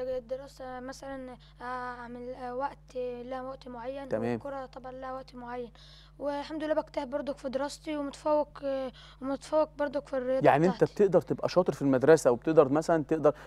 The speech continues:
Speaker 2: بصوا يا جماعه احنا ربنا جعل لنا ال-، ال-، اليوم أربعة وعشرين ساعه، لو انا بني ادم طماع في الدنيا هنام اتناشر ساعه. <laughs> يعني لو انا طماع هنام اتناشر ساعه،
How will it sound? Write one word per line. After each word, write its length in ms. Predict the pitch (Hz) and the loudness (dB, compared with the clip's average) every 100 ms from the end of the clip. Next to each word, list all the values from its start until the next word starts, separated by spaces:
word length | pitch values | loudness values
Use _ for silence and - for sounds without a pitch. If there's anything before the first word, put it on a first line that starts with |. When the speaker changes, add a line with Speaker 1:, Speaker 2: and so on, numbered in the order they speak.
| - | -8
Speaker 2:
بصوا 200 | 170 160 | 2 4
يا 40 | |
جماعه 200 | 123 120 | 6 2
احنا 160 | 101 131 | 2 2
ربنا 280 | 127 170 160 | 2 2 2
جعل 200 | 117 113 | 2 2
لنا 180 | 139 127 - - - | 0 -2 -8 -20 -8
ال-، 160 | 113 110 | -8 -6
ال-، 240 | 107 - | -10 -8
اليوم 280 | 117 135 143 | 0 2 2
أربعة 220 | 113 123 | 2 2
وعشرين 220 | 110 113 | 2 -2
ساعه، 180 | - - - - - - - - | -14 -16 -16 -18 -18 -18 -20 -2
لو 240 | 120 135 | 4 6
انا 120 | 202 151 | 6 4
بني 240 | 120 127 | 2 0
ادم 200 | 143 123 | 0 0
طماع 300 | 110 110 123 | -2 0 0
في 100 | - | 0
الدنيا 340 | 98 107 123 170 - | -6 -4 -6 -8 0
هنام 260 | 135 160 | 4 6
اتناشر 280 | 143 143 131 | 4 2 0
ساعه. 240 | 110 - - - - - - | -2 -8 -10 -20 -20 -20 -20
<laughs> 400 | - - - - | -20 -20 -20 4
يعني 260 | 151 135 143 | 8 10 10
لو 100 | 143 | 10
انا 100 | 139 | 8
طماع 320 | 120 120 156 180 | 6 4 4 4
هنام 140 | 208 | 2
اتناشر 240 | 170 170 | 2 2
ساعه، 240 | 156 147 | 2 2